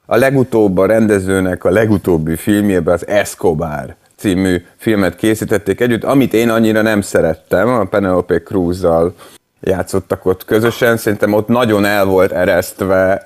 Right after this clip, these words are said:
ö, jó forgatókönyv hiányában a Javier Bardem, ö, és hát itt annyiban, ö, hasonló a helyzet, de szerencsére itt, ö,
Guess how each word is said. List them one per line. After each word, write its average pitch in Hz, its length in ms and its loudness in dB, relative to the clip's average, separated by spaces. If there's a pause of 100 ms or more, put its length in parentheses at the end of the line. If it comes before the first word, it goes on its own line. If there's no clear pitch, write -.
ö, 92 360 2
jó 107 220 2
forgatókönyv 87 960 0
hiányában 82 920 -4 (280)
a 90 260 -2
Javier 104 500 2
Bardem, 120 680 0 (280)
ö, 107 340 4 (160)
és 110 300 0
hát 123 220 -4 (280)
itt 120 260 -2
annyiban, 123 760 2
ö, 104 240 0
hasonló 117 720 0
a 95 140 2
helyzet, 104 920 -2
de 101 180 4
szerencsére 90 1120 -2
itt, - 300 -8
ö, 85 240 0